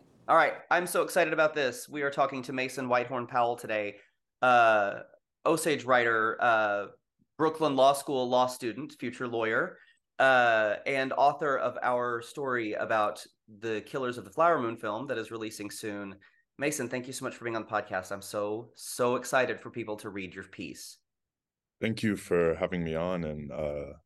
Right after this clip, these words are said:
Speaker 2: allowing me the opportunity to,
Speaker 1: Are you
Speaker 2: uh,
Speaker 1: kidding me?
Speaker 2: talk
Speaker 1: I'm
Speaker 2: subject.
Speaker 1: stoked. I am, people won't have read this, you know, it won't have gotten to readers yet when this comes out, so it's all very anticipatory, but listeners, if you've never, if you seriously haven't picked up an issue yet, you're gonna want this one because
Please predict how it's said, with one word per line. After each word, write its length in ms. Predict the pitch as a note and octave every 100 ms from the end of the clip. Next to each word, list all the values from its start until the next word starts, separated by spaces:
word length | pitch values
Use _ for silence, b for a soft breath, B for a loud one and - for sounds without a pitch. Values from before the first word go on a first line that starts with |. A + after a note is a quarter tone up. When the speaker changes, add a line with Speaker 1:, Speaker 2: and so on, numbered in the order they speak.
| -
Speaker 2:
allowing 340 | F2 F2 E2+
me 80 | E2+
the 180 | E2 D2+
opportunity 760 | D2+ - - E2 D#2 D2+ D2 D#2 -
to, 60 |
Speaker 1:
Are 20 |
you 140 | D#2 D2+
Speaker 2:
uh, 120 | D2 - _
Speaker 1:
kidding 200 | A#2+ C3
me? 100 | C#3
Speaker 2:
talk 120 | - -
Speaker 1:
I'm 180 | G#2 G2+
Speaker 2:
subject. 640 | - - - F2 E2+ E2
Speaker 1:
stoked. 300 | - - - -
I 160 | B2 B2+
am, 240 | A#2 A2 _ _ _ _ -
people 240 | F#3 G3+
won't 140 | F#3 E3
have 100 | C3
read 220 | C3+ C#3
this, 240 | D3+ -
you 120 | C#3
know, 100 | C3
it 100 | A#2
won't 160 | C3 D3+
have 80 | B2
gotten 180 | C3 C3
to 60 |
readers 300 | B2 B2 C3
yet 160 | C3+ B2+
when 80 | B2
this 120 | A#2
comes 240 | - A2
out, 300 | G#2+ A2+ C3
so 220 | - A2+ G#2
it's 180 | G2
all 220 | A2 G#2+ G2+
very 260 | G#2+ G#2+
anticipatory, 680 | G#2 A2+ - B2+ B2 C#3 C#3
but 260 | B2 A2+ - F2 -
listeners, 840 | A2 D#3 D#3 C#3 B2 A2 - - _ _ _ _ _ _ _ _ _
if 120 | C3 D3+
you've 160 | C3+
never, 320 | F3 E3+ D#3
if 160 | - D3+
you 140 | D#3
seriously 340 | D3+ F3+ E3+ D3+
haven't 220 | C#3 A2+
picked 160 | C3 A#2+
up 100 | A#2+
an 80 |
issue 240 | A2 G#2 G#2+
yet, 220 | G2 F#2+
you're 100 | G#2
gonna 140 | A#2 A2
want 140 | G#2
this 180 | G2 -
one 100 | F2
because 360 | G2 G#2+ G2